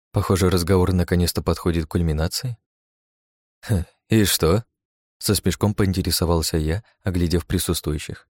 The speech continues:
"Господа, неужели вы все это затеяли лишь ради того, чтобы в чем-то меня обвинить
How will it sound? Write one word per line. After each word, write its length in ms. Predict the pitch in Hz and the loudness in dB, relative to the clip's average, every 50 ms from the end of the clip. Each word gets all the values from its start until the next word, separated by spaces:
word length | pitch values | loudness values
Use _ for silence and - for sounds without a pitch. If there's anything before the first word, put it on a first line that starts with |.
| _ _ _ _ _ _ _ _ _ _ _ _ _ _ _ | _ _ _ _ _ _ _ _ _ _ _ _ _ _ _
"Господа, 760 | - 87 85 107 123 120 - - 147 151 156 143 107 78 - _ - | -2 2 4 6 6 4 4 4 4 4 6 4 4 2 0 _ 0
неужели 420 | 87 107 135 160 156 180 175 156 | 2 4 4 6 6 6 6 6
вы 160 | 147 143 143 | 8 6 6
все 180 | 123 - 143 139 | 4 6 4 4
это 180 | 123 - 123 113 | 6 6 4 4
затеяли 460 | 104 117 110 - - 123 117 107 107 | 4 4 2 4 4 2 4 4 4
лишь 260 | 101 98 101 - - | 2 2 2 0 0
ради 280 | 107 101 110 90 95 90 | 2 2 2 2 2 2
того, 240 | - 107 101 98 | 4 4 4 4
чтобы 240 | 92 - 98 90 92 | 2 0 -2 -2 -2
в 80 | 85 - | -2 0
чем-то 280 | - 107 95 85 - | 0 0 0 2 0
меня 240 | 92 92 92 92 90 | 0 2 4 4 2
обвинить 540 | 85 82 85 92 95 90 101 98 87 - - | 2 0 0 0 0 0 0 -2 -2 -4 -10